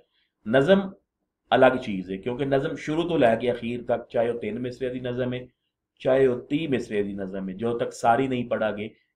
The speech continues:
ਮੁਕੰਮਲ ਮਜ਼ਮੂਨ ਜਾਂ ਮਫਹੂਮ ਸਾਹਮਣੇ ਨਹੀਂ ਆਵੇਗਾ। ਜੀ, ਆ ਜਾਓ, ਹੈ ਕਿਤਾਬ, ਪੇਜ ਨੰਬਰ ਦੋ ਸੌ ਵੀਹ, ਪਹਿਲਾ ਪੈਰਾਗ੍ਰਾਫ, ਤਾਰਫ ਦੀ ਜਿੱਥੇ ਹੈਡਿੰਗ ਹੈ, ਇੱਥੋਂ ਤੱਕ ਸਿਰਫ ਤਾਰਫ ਹੋਏਗਾ।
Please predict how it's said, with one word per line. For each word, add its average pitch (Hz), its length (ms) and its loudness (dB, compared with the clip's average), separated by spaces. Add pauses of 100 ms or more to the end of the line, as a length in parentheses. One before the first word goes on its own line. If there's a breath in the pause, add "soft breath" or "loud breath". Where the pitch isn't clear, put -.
(180)
ਮੁਕੰਮਲ 113 560 -4
ਮਜ਼ਮੂਨ 98 440 -6
ਜਾਂ 98 100 -4
ਮਫਹੂਮ 95 420 -8
ਸਾਹਮਣੇ 95 380 -10 (140)
ਨਹੀਂ 87 260 -12
ਆਵੇਗਾ। 82 380 -20 (760 soft breath)
ਜੀ, 113 320 0
ਆ 104 140 2
ਜਾਓ, 143 260 0
ਹੈ 139 220 -4 (260)
ਕਿਤਾਬ, 104 500 -4 (1500)
ਪੇਜ 107 220 -2
ਨੰਬਰ 113 280 0
ਦੋ 104 140 -2
ਸੌ 107 200 -6
ਵੀਹ, 117 280 -6 (1120)
ਪਹਿਲਾ 120 240 6
ਪੈਰਾਗ੍ਰਾਫ, 110 600 4 (680)
ਤਾਰਫ 110 320 0
ਦੀ 120 80 -6
ਜਿੱਥੇ 110 340 -8
ਹੈਡਿੰਗ 104 400 -4
ਹੈ, 104 100 -8 (1500)
ਇੱਥੋਂ 120 220 -4
ਤੱਕ 110 140 0
ਸਿਰਫ 110 280 -6
ਤਾਰਫ 98 360 -2
ਹੋਏਗਾ। 95 400 -6